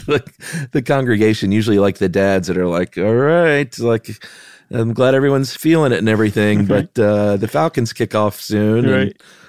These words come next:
Speaker 1: We need to get out of here. Uh, and I remember being a kid, like, being, like, twelve years old and sensing that.
Speaker 2: Yeah.
Speaker 1: And, and being on the side of football. <laughs>
Speaker 2: Yeah. That's funny. I, I have the opposite experience where I'm, I'm like, I always dread somebody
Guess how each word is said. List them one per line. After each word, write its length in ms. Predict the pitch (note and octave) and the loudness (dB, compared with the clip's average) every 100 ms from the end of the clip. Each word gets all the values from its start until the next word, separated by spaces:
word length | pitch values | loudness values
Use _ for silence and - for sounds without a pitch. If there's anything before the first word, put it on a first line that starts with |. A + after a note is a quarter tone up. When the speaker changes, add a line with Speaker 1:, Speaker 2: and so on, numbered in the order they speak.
| _ _ _ - | _ _ _ -6
Speaker 1:
We 120 | A#2+ | -2
need 120 | C3 | 0
to 80 | C#3 | 0
get 140 | D3+ | 2
out 180 | D#3 D#3 | 2 2
of 60 | A#2 | 2
here. 380 | G#2 G2 G2+ - - - | 2 2 0 -6 -12 -4
Uh, 220 | G2+ F#2+ | -2 0
and 80 | A2 | 0
I 40 | |
remember 320 | A2 A2 G#2+ G2 | 0 0 0 0
being 240 | F#2+ F#2 | -2 -2
a 60 | F2 | -4
kid, 400 | F2+ F2+ F2+ - _ _ - | -2 -2 -2 -8 _ _ -18
like, 100 | F2 | -8
being, 160 | A#2+ F#2 | -4 -4
like, 160 | F2+ | -4
twelve 240 | - E2+ E2+ | -4 -2 -2
years 160 | D#2+ | -2
old 180 | E2+ D#2 | -4 -4
and 120 | E2 | -6
sensing 420 | - F2 E2 E2 | -4 -6 -4 -6
that. 260 | D#2+ D2+ - _ | -6 -8 -10 _
Speaker 2:
Yeah. 260 | C#3 C#3 A#2 - - | -2 -2 -2 -8 -6
Speaker 1:
And, 120 | F#2 - | -4 0
and 140 | F#2+ | 0
being 180 | G2+ F#2+ | 2 0
on 80 | F#2 | 0
the 60 | F2 | -2
side 220 | E2+ E2 | -4 -4
of 80 | - | -4
football. 440 | F2 - - A2 - | -6 -6 -6 -6 -4
<laughs> 80 | |
Speaker 2:
Yeah. 220 | D3 D3 A2+ G#3 - D#3+ - - | -2 -2 -4 -8 -8 -16 -12 -4
That's 180 | D#3+ - | -4 -2
funny. 340 | G#3 F#3 D3+ | -2 0 0
I, 160 | D#3 D3+ - | 0 -2 -2
I 120 | D#3 | -2
have 180 | D#3 D3+ | 0 -2
the 80 | C3 | -2
opposite 480 | B2+ C#3+ C#3 A#2+ A#2+ | -2 -2 -4 -2 -2
experience 520 | A#2 - B2 A#2+ - | -4 -6 -4 -4 -2
where 180 | B2+ B2 | 0 0
I'm, 240 | B2 C#3 - | 0 -6 -8
I'm 200 | C3 B2 | -6 -2
like, 300 | A#2+ A2+ - _ _ - D3 | -2 -4 -8 _ _ -20 -14
I 180 | D3 | -6
always 280 | C3+ B2+ A#2+ | -2 0 -2
dread 480 | G#2+ A#2+ B2 B2 A#2 | -6 -2 0 0 -2
somebody 560 | - B2+ A#2+ A#2 A2+ | -4 -2 0 0 -2